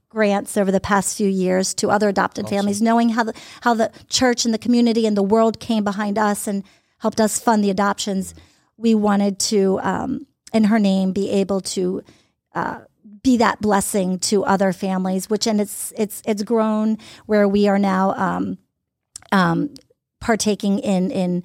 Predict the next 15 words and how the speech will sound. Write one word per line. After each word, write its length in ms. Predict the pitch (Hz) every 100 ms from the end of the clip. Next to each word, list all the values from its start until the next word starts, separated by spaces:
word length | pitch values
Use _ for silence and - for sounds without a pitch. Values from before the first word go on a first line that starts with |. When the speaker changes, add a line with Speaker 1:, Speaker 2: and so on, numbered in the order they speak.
| - _ _ _
Speaker 1:
family 340 | - 226 226
preservation. 720 | 208 220 202 190 190 - 160
So 160 | - 208
there 140 | 214
doesn't 260 | 220 208 196
have 240 | 233 226
to 100 | 226
be 260 | 196 175 175 -
orphans, 600 | - 202 185 190 - 196
you 120 | 208 196
know, 240 | 185 180
um, 220 | 180 180
so 160 | 180 202
family 340 | 185 208 202
preservation, 920 | 190 208 196 185 185 190 - 185 180